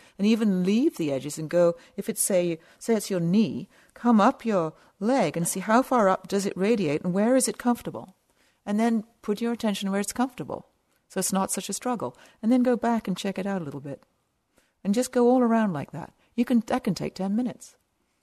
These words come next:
You're being with what's happening, but without getting caught in it. If it's really intense, you can do that for a while, and then you can go somewhere completely different, where there's no pain.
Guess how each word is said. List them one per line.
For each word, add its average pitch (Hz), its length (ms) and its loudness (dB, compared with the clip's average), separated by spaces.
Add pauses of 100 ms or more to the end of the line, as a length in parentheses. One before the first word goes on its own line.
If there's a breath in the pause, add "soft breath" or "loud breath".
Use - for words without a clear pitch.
You're 165 100 -2
being 202 380 0
with 160 200 2
what's 151 240 -4
happening, 165 460 -6
but 190 140 -4
without 185 320 -2
getting 170 240 -4
caught 143 320 -8
in - 120 -14
it. - 220 -18 (3250)
If 180 220 -2
it's - 200 -6
really 180 240 0
intense, 160 480 -6
you 175 60 -8
can 156 140 -6
do 151 140 -4
that 151 200 -6
for - 80 -8
a 160 40 -4
while, 156 180 -2
and 190 80 -2
then 202 80 -4
you 208 80 -4
can 196 120 -8
go 190 140 -2
somewhere 180 320 -4
completely 202 420 -4
different, - 500 -12
where 170 140 -2
there's 170 240 -4
no 175 220 -2
pain. 143 400 -14